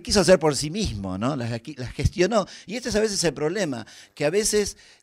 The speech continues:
eh, tenemos claro, eh, a donde Dios nos quiere llevar, pero nos equivocamos en el camino, lo queremos hacer con nuestras propias fuerzas, eh, con, eh,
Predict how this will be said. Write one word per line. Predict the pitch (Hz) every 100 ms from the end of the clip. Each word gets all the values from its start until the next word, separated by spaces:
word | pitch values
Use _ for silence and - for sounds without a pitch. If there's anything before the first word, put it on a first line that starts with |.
| -
eh, | 127 127 -
tenemos | 147 202 190 -
claro, | 214 214 202 160 147 147 139 _ -
eh, | 123 117 113 107 107 -
a | 113
donde | 117 117
Dios | 135 175
nos | 165
quiere | 160 170
llevar, | 147 156 156 160 160 - _ _ _ _ _
pero | 127 131 135 131 _ _ _ _ _
nos | 127 131 139
equivocamos | 113 135 131 175 165 143
en | 127
el | 113
camino, | 127 156 131 110 101 -
lo | 113
queremos | 110 143 151
hacer | 135 156 139
con | 127
nuestras | 123 117 120
propias | 143 135 135
fuerzas, | 147 139 123 135 135 - - - - _
eh, | - 123 123 - _
con, | - 117 113 110 107 104 101 98 _ - 110 117
eh, | 107